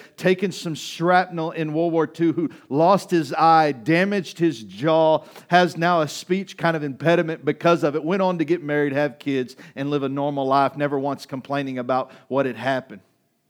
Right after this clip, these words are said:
Never saw himself as somebody that was impaired. Why? He overcame it. He made his way through it, right?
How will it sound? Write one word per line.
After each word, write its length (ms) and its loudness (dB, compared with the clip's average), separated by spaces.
Never 220 -6
saw 240 -4
himself 360 -6
as 80 -12
somebody 320 -4
that 120 -8
was 120 -10
impaired. 560 -8
Why? 180 -10
He 160 -8
overcame 380 -8
it. 100 -20
He 80 -10
made 180 -4
his 120 -10
way 280 -2
through 440 -2
it, 100 -8
right? 300 -2